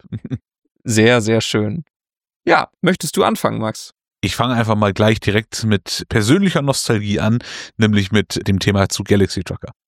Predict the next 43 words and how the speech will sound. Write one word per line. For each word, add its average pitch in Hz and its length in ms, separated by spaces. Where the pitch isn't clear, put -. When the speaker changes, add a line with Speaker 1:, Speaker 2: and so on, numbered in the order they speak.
Speaker 1:
Denn 101 300
Galaxy 147 480
Trucker 127 400
kriegt - 340
eine 113 140
neue 110 320
Erweiterung, 104 560
was 107 200
ja 101 80
schon 104 180
mal 101 160
für - 160
dieses 104 220
Spiel 107 200
einfach 98 280
großartig 98 580
ist, - 200
ne? 117 180
Speaker 2:
Mhm. 98 320
Speaker 1:
<laughs> 147 120
Vor - 220
allen 117 160
Dingen, 131 140
wenn 117 60
man 117 100
sich 113 100
vor - 180
Augen 117 220
führt, 107 360
dass - 240
die 95 160
Second 139 460
Edition 104 580
von - 160
dem 95 120
Grundspiel 104 760
erst 113 220
vier 117 220
Jahre 117 340
alt 143 180
ist, - 140
aber 120 140
das 107 100